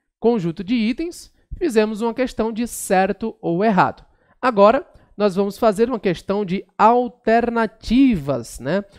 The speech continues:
Um modelo de alternativa direto, vem um enunciado bem pequeno com as alternativas pra você encontrar. Vamos lá. Marque a alternativa errada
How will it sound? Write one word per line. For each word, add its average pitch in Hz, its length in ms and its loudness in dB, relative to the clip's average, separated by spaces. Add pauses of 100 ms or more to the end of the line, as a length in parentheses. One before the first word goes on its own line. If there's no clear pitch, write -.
(140)
Um 170 80 -12
modelo 180 360 -2
de 170 80 -2
alternativa 170 520 -4
direto, 156 480 0
vem 156 140 -8
um 170 80 -8
enunciado 160 420 -4
bem 185 140 -8
pequeno 196 400 -8
com 202 100 -14
as 202 120 -6
alternativas 190 580 -8
pra 170 160 -6
você 151 280 -6
encontrar. 165 440 -10
Vamos 196 220 -4
lá. - 180 0 (1400)
Marque 285 640 2
a 226 60 4
alternativa 220 800 2 (300)
errada 170 840 4